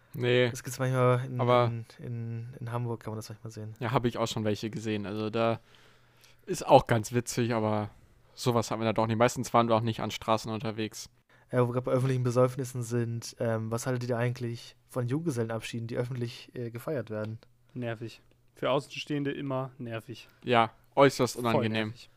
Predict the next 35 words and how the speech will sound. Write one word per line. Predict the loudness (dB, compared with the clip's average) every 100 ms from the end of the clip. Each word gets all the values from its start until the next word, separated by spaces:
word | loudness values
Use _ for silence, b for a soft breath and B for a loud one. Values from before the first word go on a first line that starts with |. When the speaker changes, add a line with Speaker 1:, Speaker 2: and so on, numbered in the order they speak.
| _ _ _ b b b b b b b b b b b b b b
Speaker 2:
Ich | -12
finde | -2 0
das | 4
vor |
allem | 2 2
richtig | -4 -8 -12 -4
peinlich. | 2 2 2 -4 -8 -4
Also | -2 0 0
wenn | 0
sich | -2 0
da, | 4 6 4 0 B B B B B
also | 0
da | 4
machen | 2 2
sich | -2 0
ja | 4 6 4 2 -4
Frauen | -6 2 6 6 4 -2 -6 -8
sowie | -6 -4 -2
Männer | 0 0 0
richtig | -2 -10 -12
zum | -8
Affen. | -6 -4 -6 -4
Also | -4 -4
die | -4 -2
dann, | 0 0 -6 -10 B
also | -6 -4 -2
nicht | -2 -4 0
nur | 4 6
der, | 6 6
der | 4
verheiratet | 4 4 6 4 4 0
wird, | 4 4 4
sondern | 0 -6 -2 0
auch | 0
die | -2 -6 -4 -4